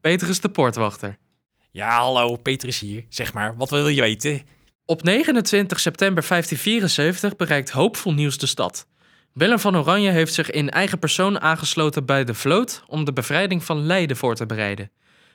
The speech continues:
Speaker 1: Wat is het plan van Willem?
Speaker 2: Ja, zijn plan is om de watergeuzen Leiden te bevrijden. De watergeuzen liggen met hun, eh, vloot van platbonens vlak voor Leiden.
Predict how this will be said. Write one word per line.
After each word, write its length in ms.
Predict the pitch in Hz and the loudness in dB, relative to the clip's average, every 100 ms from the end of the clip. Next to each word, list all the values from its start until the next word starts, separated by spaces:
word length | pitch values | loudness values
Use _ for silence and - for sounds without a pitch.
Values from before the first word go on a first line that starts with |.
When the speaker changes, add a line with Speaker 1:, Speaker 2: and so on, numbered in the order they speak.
| _ | _
Speaker 1:
Wat 180 | - 196 | -2 0
is 100 | 240 | 0
het 120 | 208 | -4
plan 220 | - 240 220 | -2 -2 0
van 140 | 208 | 0
Willem? 360 | 220 254 104 - _ | 0 0 -4 -10 _
Speaker 2:
Ja, 240 | - 85 - | -6 -4 -2
zijn 240 | - 110 | -4 -4
plan 220 | 110 185 139 | 2 2 2
is 160 | 110 | -4
om 160 | 110 104 | -4 -2
de 60 | |
watergeuzen 580 | 107 139 - - 92 101 | 0 0 -2 -6 -6 -4
Leiden 280 | 107 127 104 | -2 -2 -4
te 60 | 87 | -10
bevrijden. 520 | - 82 85 90 143 _ | -12 -10 -10 -10 -14 _
De 180 | - 101 | -14 -6
watergeuzen 580 | 98 120 - 101 92 98 | -4 -4 -4 -8 -6 -6
liggen 240 | 101 95 | -8 -8
met 160 | 95 90 | -8 -6
hun, 220 | 95 90 | -4 -4
eh, 100 | 92 90 | -4 -4
vloot 260 | 117 117 | -4 -4
van 120 | 95 | -6
platbonens 500 | 90 113 101 95 98 | -10 -8 -6 -4 -6
vlak 200 | - 135 | -2 -4
voor 80 | - | -4
Leiden. 340 | 95 139 135 | -6 -6 -8